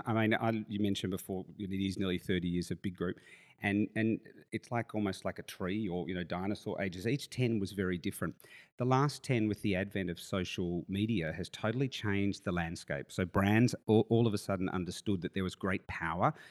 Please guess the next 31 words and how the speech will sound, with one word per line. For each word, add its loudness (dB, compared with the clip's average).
in 2
creativity 0
and -4
there -2
was -4
great 0
power 0
in -4
storytelling. -2
And 0
so 0
instead -2
of 0
putting 2
an -2
R -2
O 0
I 0
or, -2
or 2
us 2
getting 0
money 2
from -4
the -2
marketing 0
department -6
that -10
went -4
to -8
a -6